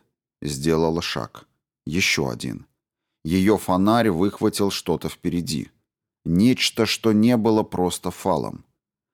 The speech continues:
Командир поспешила вперёд, чуть оскальзываясь.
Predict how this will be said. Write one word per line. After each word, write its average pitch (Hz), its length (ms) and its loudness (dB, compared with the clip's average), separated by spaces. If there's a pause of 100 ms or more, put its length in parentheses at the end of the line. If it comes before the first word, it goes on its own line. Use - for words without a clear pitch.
(220)
Командир 95 560 2
поспешила 95 680 -2
вперёд, 92 600 -2 (240)
чуть - 240 -4
оскальзываясь. 64 960 -4